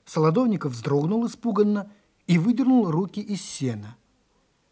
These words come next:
К нему по тропке быстро шёл здоровый молодой мужик в синей рубахе, без шапки.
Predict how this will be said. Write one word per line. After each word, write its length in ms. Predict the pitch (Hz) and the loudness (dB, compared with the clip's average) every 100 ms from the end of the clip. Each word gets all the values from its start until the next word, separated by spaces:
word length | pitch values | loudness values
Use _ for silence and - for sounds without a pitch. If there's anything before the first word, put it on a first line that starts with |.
| _ _ _ | _ _ _
К 80 | - | 0
нему 280 | 175 247 311 | 6 8 6
по 160 | 190 156 | 4 0
тропке 560 | - 190 262 - 240 | 2 2 2 0 -2
быстро 520 | 160 156 254 - 202 | 0 0 0 -2 -6
шёл 300 | 180 - 233 | -2 2 2
здоровый 440 | 165 131 175 202 160 | 2 0 4 4 4
молодой 360 | 151 147 131 | 2 0 -2
мужик 600 | 120 120 120 247 - - _ | -2 -4 -2 -2 -2 -18 _
в 100 | - | -12
синей 320 | - 220 151 | -4 0 0
рубахе, 640 | 123 127 147 226 - 214 202 _ _ | -2 -2 0 -2 -2 -8 -8 _ _
без 140 | 151 196 | -4 -4
шапки. 680 | - 139 113 - - - | -4 -8 -10 -14 -20 -20